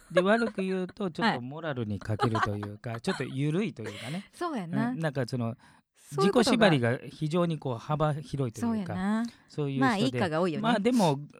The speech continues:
Speaker 1: お笑い芸人としてはね、まあ、それぐらいの方がいい可能性もあるので、
Speaker 2: うんうんうんうんうん。
Speaker 1: いいかなと。あとはやっぱ白くもあるし、六ゾーンもあるし、まあ、
Speaker 2: うん。
Speaker 1: 関西はありますけれども、
Speaker 2: うん。
Speaker 1: まあ、基本的には、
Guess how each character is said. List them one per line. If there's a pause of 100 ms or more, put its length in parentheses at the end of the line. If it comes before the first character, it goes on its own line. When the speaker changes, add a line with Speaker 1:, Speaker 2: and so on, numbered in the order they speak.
Speaker 1:
お
笑
い
芸
人
と
し
て
は
ね、
ま
あ、
そ
れ
ぐ
ら
い
の
方
が
い
い
可
能
性
も
あ
る
の
で、
Speaker 2:
う
ん
う
ん
う
ん
う
ん
う (380)
ん。
Speaker 1:
い
い
か
な
と。
あ
と
は
や
っ
ぱ
白
く
も
あ
る
し、
六
ゾ
ー
ン
も
あ
る
し、
ま
あ、
Speaker 2:
う
ん。
Speaker 1:
関
西
は
あ
り
ま
す
け
れ
ど
も、
Speaker 2:
う
ん。 (160)
Speaker 1:
ま
あ、
基
本
的
に
は、